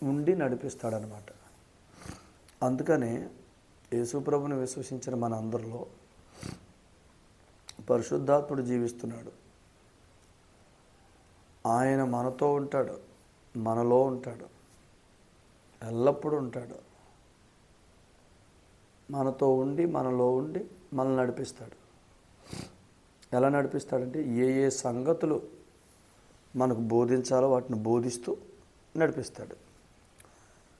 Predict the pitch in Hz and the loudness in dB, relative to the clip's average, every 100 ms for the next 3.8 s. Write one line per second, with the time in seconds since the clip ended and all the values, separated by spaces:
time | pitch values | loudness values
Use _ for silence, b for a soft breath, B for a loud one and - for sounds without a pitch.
0 | 143 143 165 151 175 - - - - - | -4 -2 2 2 0 -4 -18 -20 -20 -20
1 | - _ _ - - - 120 123 127 120 | -20 _ _ -20 -20 -8 -2 0 0 -2
2 | 120 139 165 156 135 127 117 120 131 113 | -2 -2 -2 -2 -2 -4 -4 -4 -6 -6
3 | 113 123 - 139 127 110 113 | -4 -4 -4 -2 -2 -4 -10